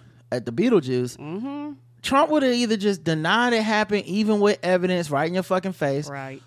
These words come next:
Speaker 1: or he would have been like, "Who, and fuck y'all gonna do?" What he wouldn't have did is apologize and say, "I'm going through a divorce and times are hard."
Speaker 2: Correct.
Speaker 1: And I think they'll never, none of them will ever be able to do that, because the reason they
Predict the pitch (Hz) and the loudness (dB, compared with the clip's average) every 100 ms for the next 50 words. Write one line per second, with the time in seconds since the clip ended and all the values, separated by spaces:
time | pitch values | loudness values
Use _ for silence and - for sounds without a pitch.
0 | - 220 247 277 277 254 254 254 254 240 | -4 2 4 4 4 4 2 4 2 0
1 | - 185 269 - _ _ - - 196 240 | -6 -2 -2 -2 _ _ -20 -6 0 4
2 | 262 277 269 _ _ _ - 254 247 247 | 4 2 -2 _ _ _ 0 0 2 2
3 | 233 226 220 247 120 - - - 190 240 | 2 2 2 2 2 -4 -20 -2 2 4
4 | 240 277 254 208 220 196 180 156 175 175 | 4 4 2 2 4 6 4 2 2 4
5 | 175 170 170 165 160 - 170 170 160 170 | 4 4 2 2 -2 -2 0 0 0 2
6 | 170 170 160 156 147 156 156 143 139 160 | 2 4 4 2 2 2 2 -2 -6 -2
7 | 160 151 147 147 147 147 139 - 147 156 | -2 0 2 2 4 2 -2 -8 -4 -2
8 | 156 - - 185 196 202 226 208 165 185 | -2 -4 0 2 2 0 -2 -4 2 6
9 | 190 175 180 190 160 151 175 247 277 220 | 6 4 2 2 0 -4 2 4 4 4
10 | 240 202 185 180 190 180 165 170 156 147 | 0 2 0 2 2 2 2 2 2 -2
11 | 135 196 180 156 - 170 147 139 131 135 | 0 2 2 0 0 2 2 -2 -10 0
12 | 151 143 170 208 202 180 170 170 | 0 2 0 2 0 0 0 -2